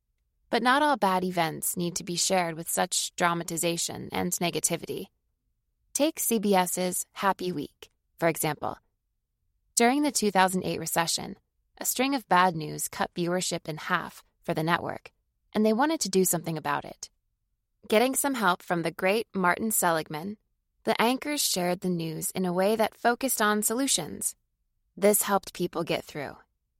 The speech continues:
and C B S had more people watching after this week than in the entire previous year combined. The power of encouraging stories is so great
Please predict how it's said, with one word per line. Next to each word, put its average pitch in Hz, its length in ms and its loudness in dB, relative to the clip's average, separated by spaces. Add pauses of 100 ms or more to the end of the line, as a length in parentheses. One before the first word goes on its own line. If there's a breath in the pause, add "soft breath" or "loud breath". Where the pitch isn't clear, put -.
(160)
and 185 340 0
C 269 220 0
B 254 160 -2
S 240 460 0
had 185 200 2
more 180 260 2
people 185 360 2
watching 165 420 0
after 156 300 -6
this 180 260 -2
week 175 360 -8 (300)
than 185 140 2
in 180 80 2
the 170 140 -2
entire 214 580 -2
previous 220 640 -2
year 175 380 -2 (100)
combined. 156 560 -8 (1080)
The - 80 -6
power 254 440 4
of 190 100 2
encouraging 170 640 -2
stories 147 580 -6
is 170 80 -6
so 202 340 2
great 147 420 -8